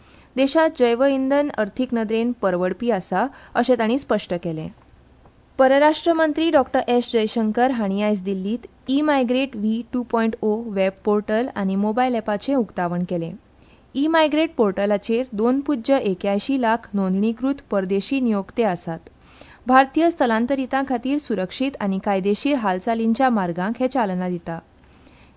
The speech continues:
ई मायग्रेट व्ही टू पॉयंट ओ पोर्टल सुरू करप हें भारतीयां खातीर सुरक्षीत,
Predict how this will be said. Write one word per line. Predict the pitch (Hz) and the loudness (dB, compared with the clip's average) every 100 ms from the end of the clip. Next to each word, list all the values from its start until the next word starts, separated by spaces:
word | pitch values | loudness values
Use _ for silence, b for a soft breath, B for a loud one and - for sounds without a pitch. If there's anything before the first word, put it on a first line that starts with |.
| - | -2
ई | 285 | 2
मायग्रेट | 320 320 285 302 330 | 4 2 2 0 0
व्ही | 233 240 262 | -2 -4 -2
टू | 254 | -4
पॉयंट | 233 247 247 | 0 0 0
ओ | 226 | -2
पोर्टल | 226 226 220 214 220 | 0 0 0 -2 -6
सुरू | 214 180 | -4 -6
करप | 170 190 190 254 B B - | -4 -2 -2 -2 B B -4
हें | 233 | -2
भारतीयां | 226 220 220 262 311 | 2 0 0 -2 0
खातीर | 311 269 285 | -2 -2 -2
सुरक्षीत, | 294 220 196 - 262 | -2 -2 -2 -2 -4